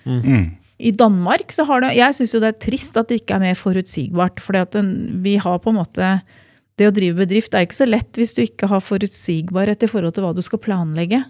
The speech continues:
Speaker 1: Mm.
Speaker 3: Men i Danmark så vet de nå liksom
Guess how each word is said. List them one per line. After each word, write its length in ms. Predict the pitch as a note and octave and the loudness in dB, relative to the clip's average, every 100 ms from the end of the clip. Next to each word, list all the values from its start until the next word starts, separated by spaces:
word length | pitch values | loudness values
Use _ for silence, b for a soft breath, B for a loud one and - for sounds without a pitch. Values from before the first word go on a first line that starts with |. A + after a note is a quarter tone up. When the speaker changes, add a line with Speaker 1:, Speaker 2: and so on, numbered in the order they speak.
| - - | -8 -4
Speaker 1:
Mm. 240 | C#3+ A#2+ | -2 0
Speaker 3:
Men 220 | G#2 A#3 A3+ | 2 4 4
i 80 | |
Danmark 560 | A3 A3 F#3+ E3+ G4+ - | 4 4 4 2 -2 -4
så 160 | - A#4 | -2 0
vet 320 | G4+ G#3 G3+ - | 2 2 0 0
de 120 | B3+ | 0
nå 140 | A3 G3+ A3+ | 2 2 2
liksom 320 | G#3+ G3+ G3+ | 2 2 2